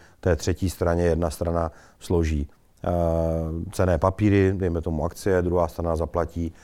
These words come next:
eh, na escrow účet, eh, kupní cenu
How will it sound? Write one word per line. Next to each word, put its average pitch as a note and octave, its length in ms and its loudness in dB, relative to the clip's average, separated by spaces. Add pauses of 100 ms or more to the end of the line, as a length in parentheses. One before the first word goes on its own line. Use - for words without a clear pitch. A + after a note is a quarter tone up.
(340)
eh, E2 320 0
na E2 120 0
escrow D#2+ 440 -2
účet, D#2+ 440 -4
eh, D#2+ 140 0
kupní F2 340 -4
cenu E2 400 -2